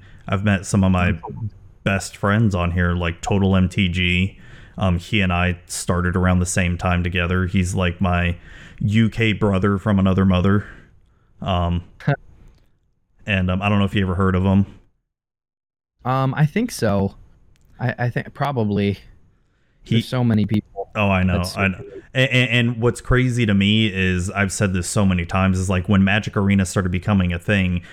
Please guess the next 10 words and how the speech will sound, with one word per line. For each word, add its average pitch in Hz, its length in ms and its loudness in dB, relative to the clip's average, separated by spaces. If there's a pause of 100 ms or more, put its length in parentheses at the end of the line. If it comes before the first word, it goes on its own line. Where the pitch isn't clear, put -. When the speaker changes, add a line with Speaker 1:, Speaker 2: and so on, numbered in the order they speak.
(220)
Speaker 1:
the 107 120 2
amount 98 460 0
of 87 220 -6
content 98 640 -2
creators 90 480 -2
blew 98 480 2 (100)
up 90 540 -2 (140)
insanely. 87 840 -2 (440)
'Cause 92 360 0 (240)
Speaker 2:
Yeah. 107 140 -10